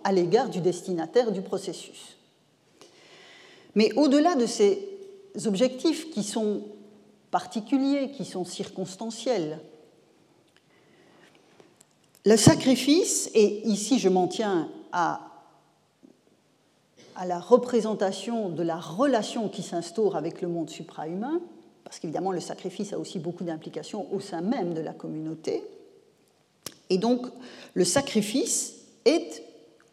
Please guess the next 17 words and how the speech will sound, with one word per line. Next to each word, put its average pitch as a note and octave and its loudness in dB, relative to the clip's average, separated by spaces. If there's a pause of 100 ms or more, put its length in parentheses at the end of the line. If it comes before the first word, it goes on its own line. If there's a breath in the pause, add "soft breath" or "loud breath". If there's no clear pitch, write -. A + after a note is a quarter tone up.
globalement, A#3 4
quelles E4 0
que A3+ 2
soient A3 -2
les F#3 0
intentions E3 -6
qu'il E3 -8
porte - -4 (400)
de E3 -8
façon E3 -10
conjoncturelle, E3+ -6 (1200 loud breath)
le G#3 6
sacrifice G#3 2
est G3 2
une G3+ 2
manière G3+ 2
d'entrer F3+ 0